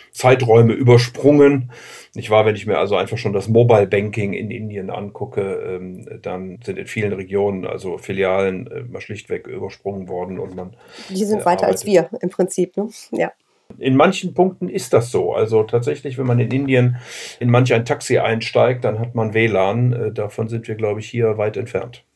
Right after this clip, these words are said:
Speaker 2: Ja, das kann noch dauern. Ich glaub, insgesamt würdest du raten, dass man, ähm,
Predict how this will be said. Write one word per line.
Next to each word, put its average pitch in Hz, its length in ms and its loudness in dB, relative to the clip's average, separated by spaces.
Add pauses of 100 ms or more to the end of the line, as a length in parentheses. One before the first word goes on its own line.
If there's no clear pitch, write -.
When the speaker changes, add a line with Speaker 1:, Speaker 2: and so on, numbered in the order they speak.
(160)
Speaker 2:
Ja, 208 280 0
das 214 160 -2
kann 208 180 2
noch 190 140 2
dauern. 160 320 4 (460)
Ich - 80 -10
glaub, 233 180 -2
insgesamt 214 640 0 (340)
würdest 196 360 -2
du 190 40 -14
raten, 180 380 2
dass 175 180 -2
man, 175 240 2
ähm, 170 320 0